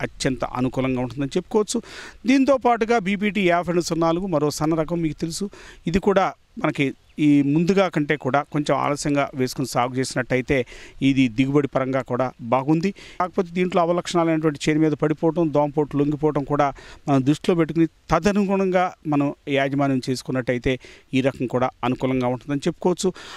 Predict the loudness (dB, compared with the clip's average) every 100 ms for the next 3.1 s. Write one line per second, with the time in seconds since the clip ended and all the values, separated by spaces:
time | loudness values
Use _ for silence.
0 | -4 0 2 2 0 0 0 0 2 0
1 | 0 0 -2 _ 0 0 2 2 2 2
2 | 0 -6 -20 _ -4 -2 0 0 2 0
3 | 0